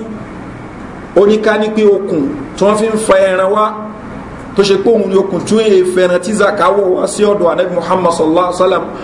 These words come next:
wọ́n wá lókùn yẹn àwọn ò ní mú wá, laqataltum ala man'iha. Ipò wọn láwọn ò ní yọ yẹn, èmi Abubakar ṣetán àti gbé ogun tì wọ́n lórí rẹ̀. Umar radiyallahu anhu,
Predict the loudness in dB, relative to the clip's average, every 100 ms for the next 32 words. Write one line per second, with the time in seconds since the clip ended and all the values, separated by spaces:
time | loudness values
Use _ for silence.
0 | 0 4 4 4 2 2 0 2 0 2
1 | 0 0 -2 0 2 0 0 -2 2 0
2 | 0 -2 -2 0 0 2 0 0 0 -2
3 | -2 -6 -10 -12 -14 -14 -14 -14 -16 -16
4 | -16 -16 -16 -16 -16 -16 -16 -6 0 2
5 | 4 4 4 2 2 0 0 2 0 -2
6 | -4 -8 -12 -2 0 2 2 2 0 0
7 | -2 0 0 2 2 2 -2 -8 -2 2
8 | 4 4 2 -2 0 2 2 0 -4 -12
9 | -14 -14 -14 -4 2 4 4 2 0 -4
10 | -10 -12 -14 -16 -16 -16 -16 -16 -16 -16
11 | -16 -16 -14 -14 -14 -16 0 2 4 4
12 | 2 2 2 2 0 -4 -6